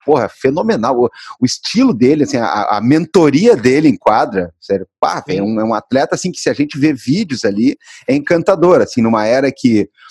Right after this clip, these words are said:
Speaker 1: os armadores estão naquela, aquele lance, né, ah, joga, joga mais de três, né, como tá hoje. Assim como aquela era um pouco anterior, né, do cara que botava a bola embaixo da camisa e ia correndo, né, tipo o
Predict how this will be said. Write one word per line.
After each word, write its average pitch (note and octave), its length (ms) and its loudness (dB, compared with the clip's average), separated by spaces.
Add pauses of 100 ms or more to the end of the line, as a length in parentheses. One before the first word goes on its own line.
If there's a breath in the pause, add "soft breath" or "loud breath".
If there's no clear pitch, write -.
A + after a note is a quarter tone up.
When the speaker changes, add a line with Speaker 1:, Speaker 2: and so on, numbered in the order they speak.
(200 loud breath)
Speaker 1:
os G#2+ 120 -6
armadores C#3 540 2
estão D#3 160 4
naquela, C3+ 600 0
aquele B2 320 0
lance, C3+ 320 0
né, A2 140 0
ah, C3+ 360 -2 (300 loud breath)
joga, D3 540 2
joga D3 260 2
mais D3+ 240 0
de D3+ 100 -4
três, D#3+ 640 2
né, G#2+ 280 0
como A2+ 240 -4
tá A#2 160 -2
hoje. A2 460 0 (340 loud breath)
Assim A#2 300 -4
como D#3+ 200 0
aquela B2 640 0
era B2+ 320 0
um A#2 100 -4
pouco D#3 300 2
anterior, B2+ 540 2
né, G#2+ 180 0
do G#2+ 140 -6
cara C3+ 280 -2
que C3 180 -2
botava B2 340 -2
a C#3 40 0
bola B2+ 280 2
embaixo C3 240 0
da C#3 80 0
camisa C3 360 2
e C#3+ 40 8
ia D3 100 4
correndo, C3 360 2
né, G2 240 -2
tipo G#2 300 -4
o A2 40 4